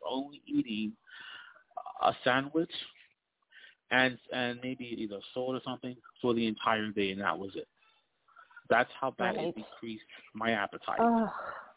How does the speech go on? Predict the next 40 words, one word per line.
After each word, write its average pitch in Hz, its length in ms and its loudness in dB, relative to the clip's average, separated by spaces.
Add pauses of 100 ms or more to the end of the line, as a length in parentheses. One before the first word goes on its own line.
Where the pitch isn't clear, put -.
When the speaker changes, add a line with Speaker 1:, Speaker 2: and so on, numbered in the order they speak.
(160)
Speaker 2:
oh 233 200 4
my 190 140 6
Speaker 1:
So 127 200 8
Speaker 2:
gosh. 185 80 4
Speaker 1:
I, - 540 0
I, - 20 -
I, 120 60 -4 (300)
so 123 180 0
if 120 140 -6
I, 120 160 0 (180)
I 117 140 0 (100)
totally 120 320 -2
understand. 104 760 -4
I, 95 160 6
I, 110 120 8
it 117 260 6
makes, - 200 -4
Speaker 2:
Mm. 202 500 12
Speaker 1:
it, 151 60 -8 (480)
this 143 200 6 (240)
has 143 200 -6 (220)
to, 127 480 -4
this 156 120 6 (120)
has 196 140 -4 (120)
to, 160 60 -6 (120)
it, 135 200 2
it 143 300 4
needs 151 240 -10
to 151 120 -2
be 131 240 -12
a - 80 -4 (200)
change 107 300 -4 (720)
in 120 160 2
this 117 180 4
particular, 104 640 2
you 113 120 -4
know, 104 140 -4
thing, 104 200 -2
because 104 300 -4 (600)
it's, 131 200 4